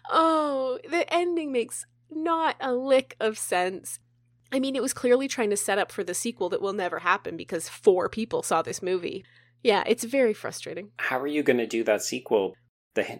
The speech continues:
Speaker 2: sequel hinges on what you know of Valentine, because she is an
Speaker 1: Yes.
Speaker 2: instrumental player in that. It's all about her and Ender.
Speaker 1: Mm-hmm.
Speaker 2: Uh, I'm sorry, Abigail Breslin is barely in this movie. I think we see more
Speaker 1: Mm-hmm.
Speaker 2: C G I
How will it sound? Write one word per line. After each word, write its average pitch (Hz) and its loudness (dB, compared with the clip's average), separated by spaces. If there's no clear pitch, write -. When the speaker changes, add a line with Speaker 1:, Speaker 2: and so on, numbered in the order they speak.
Speaker 2:
sequel 123 2
hinges 107 0
on 98 -2
what 95 -2
you 104 -2
know 92 -2
of 87 -8
Valentine, 92 -4
because 98 -4
she 104 -4
is 104 -4
an 101 -6
Speaker 1:
Yes. 113 -4
Speaker 2:
instrumental 92 -4
player 80 -6
in 98 -6
that. 80 -8
It's 107 -6
all 107 4
about 87 -4
her 95 -4
and 78 -14
Ender. - -8
Speaker 1:
Mm-hmm. 208 -10
Speaker 2:
Uh, 107 -4
I'm 95 -6
sorry, 107 -2
Abigail 107 0
Breslin 92 -6
is - -10
barely 156 -8
in 98 -6
this 76 -6
movie. - -8
I - -2
think 113 0
we 120 0
see 110 -4
more 233 -2
Speaker 1:
Mm-hmm. 233 0
Speaker 2:
C - -6
G - -6
I 87 -4